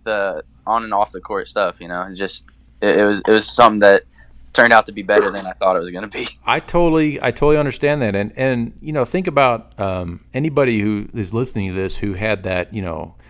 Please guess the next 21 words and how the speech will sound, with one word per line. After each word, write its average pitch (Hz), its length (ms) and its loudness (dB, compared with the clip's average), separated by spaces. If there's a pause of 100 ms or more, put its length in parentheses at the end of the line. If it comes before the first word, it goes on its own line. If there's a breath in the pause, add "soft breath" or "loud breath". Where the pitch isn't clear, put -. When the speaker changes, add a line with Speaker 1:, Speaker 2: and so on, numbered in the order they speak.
(560 soft breath)
Speaker 2:
that 101 180 -4
speech - 380 2
they 110 100 2
had 107 140 2
to 101 80 -2
give 104 260 4
in 104 100 0
school, 101 540 0
and 95 180 -8
how, 110 320 2
you 120 140 -2
know, 92 240 0
if - 160 2
you're 143 220 4
a - 140 -4
person 143 420 8
that 104 140 2
doesn't 117 300 2
like 107 260 2
to 101 80 -6
speak - 580 4